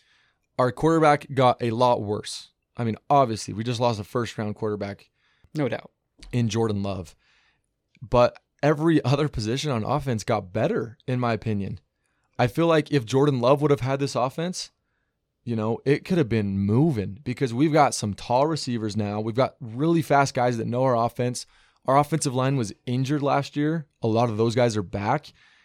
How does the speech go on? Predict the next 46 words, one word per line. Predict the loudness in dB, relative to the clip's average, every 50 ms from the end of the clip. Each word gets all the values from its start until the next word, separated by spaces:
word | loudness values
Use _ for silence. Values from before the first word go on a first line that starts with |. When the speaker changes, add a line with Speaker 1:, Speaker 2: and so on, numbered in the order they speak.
| _ _ _ -2
Speaker 1:
And | -2 -2 0
so, | 2 4 6 6 6 4 2 -2
you | -4 -4 -2
know, | -2
we | 0 2 4
have | 4 4 4
a | 0 -2 -4 -4 -2
even | 0 2 2 2 0 -2 -4 -4
deeper | -2 -2 -2 0 -2 -2 -2 -2
running | -4 -6 -4 -4 -2 -2 0
back | 0 0 0 -2
core. | -4 -4 0 0 0 0 -2 -6 _ _ _ _ _ _ _ _ _ _ _ _ _ _ _ _ _
And | 0 0 0
so | 0 2 2 2 2
it's | 2 0
frustrating. | -2 -2 -2 -2 -2 -4 -4 -4 -4 -6 -8 -12 -14 _
You | -8 -6
know, | -4 -4 -4 -2
I | -2 -2 -2
feel | 0 0 2
like | 2 2 2
we | 0 0
got | 0 0 0 2
better | 2 2 2 4 2
on | 0 -2 -4 _ -2
every | 0 0 0 0 0 -2 0
other | 2 2 2 2 4
position | 6 4 4 4 2 -6 -4 -4 -4 -4 -4 -6 -10 _ _ _ _ _ _ _ _ _ _ _
in | -2 -2 0
our | 2 2 2 2
offense | 2 2 0 0 -2 -2 -2 -4 -8
besides | -12 -10 -6 -4 -4 0 2 2 2 2 2
quarterback. | -2 -4 -4 -4 -4 -4 -4 -6 -8 -8 -12 -16 -20 _ _ _ _ _ _ _ _ _ _ _ -6
And | -4 -2 -2 -2 -4 -6 -6 -6 -2
obviously, | 0 0 0 0 -2 -2 -2 -2 -2 -2 -2
you | -2 -4
know, | -4 -4
quarterback's | -4 -4 -4 -2 -2 -2 -4 -4 -6 -8 -8
a |
really | -6 -4 -4 -4
important | -4 -2 -2 -2 0 0 0
one. | 0 0 0 0
But | 0 0 0
like | 0 0 -2 -2
you | -2 -2
said, | 2 2 4 4 2 0